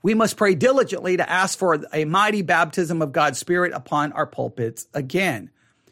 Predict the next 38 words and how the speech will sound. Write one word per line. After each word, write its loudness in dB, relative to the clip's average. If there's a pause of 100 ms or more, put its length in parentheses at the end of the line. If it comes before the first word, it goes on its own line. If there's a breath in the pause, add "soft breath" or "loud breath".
(160)
"What 4
will 6
it -2
take 0
to 2
break 0
us?" -6
They -18
go -12
on -12
to -10
say -8
this. -6 (380 soft breath)
Isaiah 4
sixty-six -2
two 0
reminds 0
us -2
that -4
God 2
will 0
look 4
on 2
him 0
who 2
is -4
poor 2 (280 loud breath)
and 4
of 2
a 0
contrite 2
spirit 0 (200 soft breath)
and 0
who 0
trembles 0
at 0
my 0
word. 0